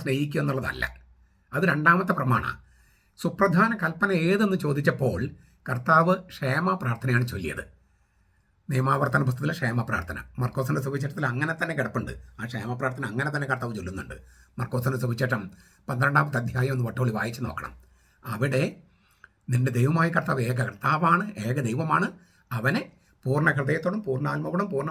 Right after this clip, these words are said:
മനസ്സോടും സർവ്വശക്തിയോടും കൂടെ സ്നേഹിക്കുന്ന, സർവ്വശക്തി എന്ന് പറഞ്ഞാൽ സർവ്വപണം എന്നാണ് എൻ്റെ അർത്ഥം. അപ്പോൾ ദൈവത്തെ സ്നേഹിക്കലാണ് ഒന്നാമത്തെ പ്രമാണം. അതാണ് യേശുവിൻ്റെ പ്രബോധനത്തിലെ ഏറ്റവും കനപ്പെട്ടത്. രണ്ടാമത് വരുന്നതാണ് അത്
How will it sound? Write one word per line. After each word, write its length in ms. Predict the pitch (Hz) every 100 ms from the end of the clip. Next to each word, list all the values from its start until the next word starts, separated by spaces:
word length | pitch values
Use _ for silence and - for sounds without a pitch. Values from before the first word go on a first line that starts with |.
| 143
മനസ്സോടും 340 | 131 127 196 196
സർവ്വശക്തിയോടും 600 | 143 147 127 - 165 165
കൂടെ 100 | 147
സ്നേഹിക്കുന്ന, 500 | 107 101 123 117 107 - - - - _ -
സർവ്വശക്തി 420 | 156 165 175 208
എന്ന് 100 | 170
പറഞ്ഞാൽ 200 | 160 180 -
സർവ്വപണം 480 | 135 147 139 143 165
എന്നാണ് 200 | 127 117 110
എൻ്റെ 120 | 87
അർത്ഥം. 200 | - - - _ _ _ _ -
അപ്പോൾ 220 | 123 208 - - 95
ദൈവത്തെ 360 | 123 160 220 254
സ്നേഹിക്കലാണ് 500 | - 185 - 180 160 113
ഒന്നാമത്തെ 340 | 120 139 139 117
പ്രമാണം. 340 | 85 71 - - - _ _ _ _ _ _ _ -
അതാണ് 260 | 107 160 175
യേശുവിൻ്റെ 320 | 156 165 190 185
പ്രബോധനത്തിലെ 540 | 180 165 165 170 185 - - 123
ഏറ്റവും 260 | - 277 185
കനപ്പെട്ടത്. 420 | 131 - - - - - - _ _ _ _ -
രണ്ടാമത് 520 | 123 151 220 285 320 214
വരുന്നതാണ് 340 | 151 147 139 - - _ -
അത് 100 | 123